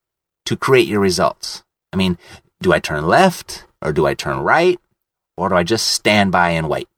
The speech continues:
I mean, those are all decisions that you can make, and they're decisions that you have absolute control over. So those are the three decisions, and they will determine what you notice,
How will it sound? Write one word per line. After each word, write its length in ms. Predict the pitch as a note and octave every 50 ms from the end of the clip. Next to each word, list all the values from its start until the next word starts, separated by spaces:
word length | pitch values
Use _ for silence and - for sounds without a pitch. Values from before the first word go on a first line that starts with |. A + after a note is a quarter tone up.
| _ _
I 40 | -
mean, 40 | G#2
those 120 | B2+ C3+ C#3
are 60 | C#3+
all 100 | C#3 C#3
decisions 500 | G#2+ A#2 - - - D#3+ B2+ A2 G#2 F2+
that 140 | F#2+ F2 -
you 80 | F#2
can 160 | - - F#2+ G#2+
make, 320 | B2 G#2 - - _ _ _
and 100 | F#2 G2
they're 80 | G#2
decisions 380 | G#2 G#2 - - C3+ C3 B2+ A#2+
that 160 | G#2+ G2 -
you 80 | A2+ A#2
have 220 | A2+ G#2 G2+ - - _
absolute 480 | - F2+ A2+ B2 - - - A2+ - -
control 380 | - G2+ F#2+ - G2 F2 D#2
over. 300 | C#2+ B1 - - - _ _ _ _ _ _ _ _ _ _ _ _ _ _ _ _ -
So 260 | - C3+ B2 A2 - _ _ _ _ _ _ _ _ _
those 220 | - E3 G3 F#3 F#3+
are 60 | F#3
the 100 | F3 E3
three 200 | E3 E3 D#3+ D#3
decisions, 520 | C#3 B2+ - C3 A2 F2+ E2+ D#2 D2+ - - _ -
and 380 | G2+ A2+ A2+ A2+ A2+ G#2+ F2+ - _ _ -
they 240 | F#2+ A#2 A2+ C3
will 220 | C#3+ C#3+ D3+ D3 C#3
determine 680 | C3 D3 C3 - - B2+ A#2 A2+ A#2 A#2 A#2 A2+ G#2+ - _ _
what 220 | - F#2+ A2 - -
you 140 | G2 F#2+
notice, 680 | F#2 F#2 G#2 A2 A2 F#2 F#2+ A2+ B2+ - - - - -